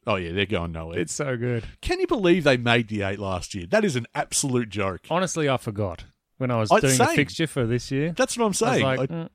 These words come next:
Speaker 2: I forgot about that."
Speaker 1: the thing you can't forget, though, mate, is that they lost that game. So it kept the streak alive. <laughs> That's the only reason I want to remember it. <laughs> Anyway, oh, have you heard the latest about, before we move on, Joe Daniher?
Speaker 2: Out for half the season?
Speaker 1: Yeah, pretty much.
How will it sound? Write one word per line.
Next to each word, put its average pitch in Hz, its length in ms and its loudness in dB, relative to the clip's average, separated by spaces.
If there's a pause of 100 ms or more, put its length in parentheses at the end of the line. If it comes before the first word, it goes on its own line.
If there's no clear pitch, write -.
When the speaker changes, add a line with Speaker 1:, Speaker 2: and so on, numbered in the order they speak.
Speaker 2:
I - 80 -8
forgot - 260 -10
about 98 220 -12
that." - 160 -10 (100)
Speaker 1:
the 143 80 -8
thing 226 220 -4
you 113 60 -2
can't 165 280 2
forget, - 260 -10
though, 85 140 -6
mate, 82 240 -6 (320)
is 113 120 0
that 127 100 -4
they 120 140 2
lost 120 280 0
that 123 160 0
game. 113 360 -2 (280)
So - 140 -6
it 117 100 -6
kept - 180 -2
the 139 60 -6
streak 131 320 0
alive. 107 480 2
<laughs> - 60 -12 (640)
That's - 160 -6
the 139 140 4
only 156 240 6
reason 143 260 4
I 127 80 4
want 117 160 2
to 101 80 0
remember 101 380 -2
it. - 80 -8
<laughs> - 400 -12 (480)
Anyway, 101 280 0
oh, 151 100 6
have 185 100 4
you 202 80 4
heard 214 140 6
the 190 60 2
latest 151 320 2
about, 123 260 2
before 147 220 0
we 113 80 4
move 101 220 0
on, 90 180 0
Joe 117 180 2
Daniher? 131 380 0 (460)
Speaker 2:
Out 131 140 -2
for 113 120 -8
half 113 200 -6
the 123 100 -8
season? 143 340 -6
Speaker 1:
Yeah, 185 160 0
pretty 95 200 -2
much. - 340 -8